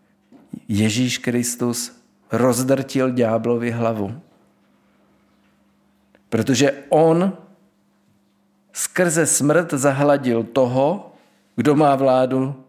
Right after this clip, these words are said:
nad smrtí, totiž ďábla, se píše v listu Židům dva čtrnáct. Bůh se stává vítězem vždycky.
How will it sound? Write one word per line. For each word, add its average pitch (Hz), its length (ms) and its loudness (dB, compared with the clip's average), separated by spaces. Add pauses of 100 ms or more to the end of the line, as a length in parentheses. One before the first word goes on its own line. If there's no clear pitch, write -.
(120)
nad 117 260 2
smrtí, 104 460 -2
totiž 110 420 -4
ďábla, 104 580 -4 (240)
se - 160 -6
píše 127 500 -2
v 120 60 -4
listu 123 340 -4
Židům 123 460 0
dva 113 180 2
čtrnáct. 101 720 -6 (2500)
Bůh 120 260 -2
se 120 280 -4 (240)
stává 120 560 2
vítězem 120 640 0
vždycky. 110 720 -4